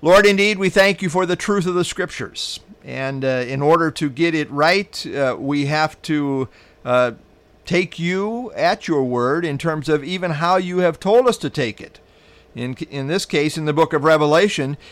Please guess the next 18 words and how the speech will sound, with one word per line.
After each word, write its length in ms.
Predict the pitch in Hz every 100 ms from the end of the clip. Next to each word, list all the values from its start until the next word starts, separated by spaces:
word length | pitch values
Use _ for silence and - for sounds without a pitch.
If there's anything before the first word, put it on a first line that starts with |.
| -
making 460 | 131 160 180 180 160
the 80 | 147
clear 340 | - 185 196
distinctions 960 | 170 156 - 208 214 - 101 90 - - - - _
between 600 | 127 - 151 165 156 143 - _
the 100 | 139
things 340 | 139 170 165 127
which 200 | 143 170
are 520 | 185 185 117 104 123 _ _ _ _
and 180 | - 156
the 60 | 156
things 320 | 180 175 147
which 160 | 156 -
will 80 |
take 300 | 143 156 131
place 320 | - 131 120 120
after 340 | 101 104 123
this. 600 | 147 156 - - - -